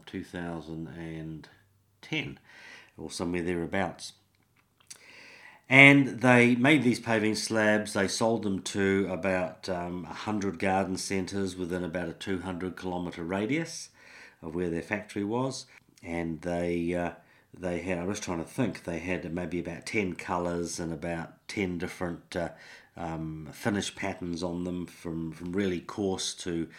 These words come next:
to pebbly surfaces on them. Now, when I met this lady, uh, I met her through a networking organisation, through B N I actually, which most of you will probably know.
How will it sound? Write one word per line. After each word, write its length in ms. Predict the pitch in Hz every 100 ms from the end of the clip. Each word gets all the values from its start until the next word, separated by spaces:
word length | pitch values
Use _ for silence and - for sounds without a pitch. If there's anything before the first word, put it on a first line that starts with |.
| - - _
to 220 | - 90 82
pebbly 440 | - 107 98 85
surfaces 640 | - 98 90 87 80 76
on 200 | 78 73
them. 100 | 71 _ _ _ _ _ 107
Now, 140 | 120
when 140 | 127
I 120 | 135 143
met 220 | 139 143
this 220 | 101 -
lady, 560 | 98 87 85 101 120 78
uh, 240 | 98 -
I 120 | 101
met 200 | 107 107
her 320 | 107 98 92 - - - -
through 520 | - - 98 92 92 92
a 120 | 92 87
networking 540 | 101 120 95 85 90
organisation, 640 | 87 82 87 85 92 92
through 180 | 95 104
B 240 | 87 107 95
N 120 | 92
I 240 | 95 90
actually, 400 | 85 - 104 127
which 320 | 101 78 -
most 260 | 90 - -
of 100 | 80
you 100 | 87
will 80 | 80
probably 420 | - 85 85 80
know. 260 | 82 113